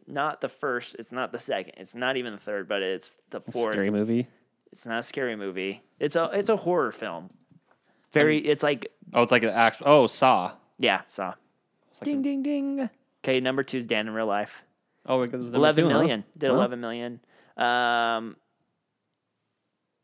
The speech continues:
Speaker 1: I
Speaker 2: What's
Speaker 1: wanted
Speaker 2: the budget on this?
Speaker 1: it, I don't know, but it made forty-three million overall. Look up
Speaker 2: Budget
Speaker 1: the
Speaker 2: was twenty-five million.
Speaker 1: Oh, so it did,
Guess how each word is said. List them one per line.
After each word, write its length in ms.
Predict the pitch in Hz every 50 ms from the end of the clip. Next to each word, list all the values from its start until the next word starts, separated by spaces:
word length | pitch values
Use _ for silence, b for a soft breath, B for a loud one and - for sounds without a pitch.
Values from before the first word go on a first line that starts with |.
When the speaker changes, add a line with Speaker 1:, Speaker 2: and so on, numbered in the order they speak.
| _ _ _ _ _ _ _ _ _ _ 151
Speaker 1:
I 60 | 143
Speaker 2:
What's 180 | 147 151 -
Speaker 1:
wanted 140 | - 110 - -
Speaker 2:
the 280 | - _ _ _ -
budget 280 | 123 175 - - 202 180
on 240 | 139 117 - - 92
this? 340 | - - - - - - _ _
Speaker 1:
it, 240 | - 143 139 - - _ _ _ _ _ _ _ _ -
I 100 | 156 165
don't 180 | 202 202 170 139
know, 220 | 131 123 123 117
but 120 | 104 110 110
it 60 | 101
made 220 | 120 131 135 120
forty-three 480 | - - - 135 127 127 120 - 127 123
million 320 | 117 110 107 110 117 117 120
overall. 480 | 117 113 110 107 107 107 110 95 - -
Look 100 | 156 139
up 40 | 120
Speaker 2:
Budget 140 | 113 127 123
Speaker 1:
the 20 |
Speaker 2:
was 120 | 107 107 -
twenty-five 720 | - - 107 98 98 - - 95 95 101 98 104 - -
million. 200 | - 104 107 -
Speaker 1:
Oh, 40 |
so 160 | - 233 339 359
it 120 | - -
did, 220 | 403 381 254 220